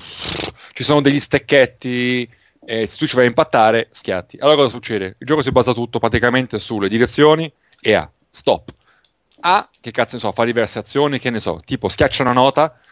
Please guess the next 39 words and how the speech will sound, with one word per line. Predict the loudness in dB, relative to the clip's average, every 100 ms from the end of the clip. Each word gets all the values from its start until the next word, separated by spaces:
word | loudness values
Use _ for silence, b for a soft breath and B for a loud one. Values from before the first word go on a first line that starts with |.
| b b
che | -14 -10
ti |
può | -4
dare | 2 2
dei | 2
bonus, | 2 2 0 -4 -2 -2
che | -2
pu-, | -6 -8 -10
ti | -6
può | -2
dare | 2 4 4 2 2
il | -2
presupposto | -4 -6 -4 -4 -2
per | -2
saltare, | 0 -2 2 4 2 -2 _ _ _ _ _ _ _ -20 -6
che | -2 -2
chi-, | -2
appunto | -6 -4 -4 -4
nel | -4
caso | -2 0
degli | 0
stecchini | -2 -6 -2 -2 -2 -4
tu | -2
devi | 0 0
tenere | 2 2 2
premuto | 0 0 -2 -2
così, | -2 -2 -4
pum | -8 -10
pum | -6 -6
pum | -4
pum | -2 -2
pum, | -2 -4
li |
sfondi, | -4 2 2 2 -4 b b
se | -4
no | -2
ti | -2
sfondano | -4 -2 2
loro. | 4 4 2